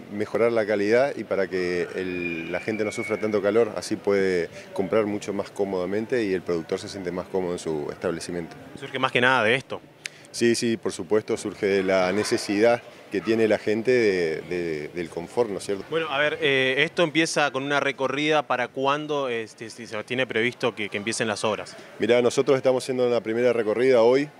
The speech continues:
Speaker 1: como te vengo diciendo, la semana que viene van a estar los equipos técnicos trabajando en el sector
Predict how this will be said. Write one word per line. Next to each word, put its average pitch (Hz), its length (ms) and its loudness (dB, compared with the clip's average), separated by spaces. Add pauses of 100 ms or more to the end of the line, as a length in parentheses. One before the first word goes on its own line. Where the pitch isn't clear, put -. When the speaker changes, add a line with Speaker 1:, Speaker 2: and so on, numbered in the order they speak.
(100)
Speaker 1:
como 98 220 -4
te 95 100 -2
vengo 104 560 0
diciendo, 127 480 0 (220)
la 107 100 4
semana 117 240 4
que 113 60 2
viene 117 180 4
van 117 160 2
a 107 40 0
estar 113 140 0
los 110 140 0
equipos 101 320 -2
técnicos 117 380 2
trabajando 104 400 0
en 101 60 2
el 98 60 0
sector 120 420 0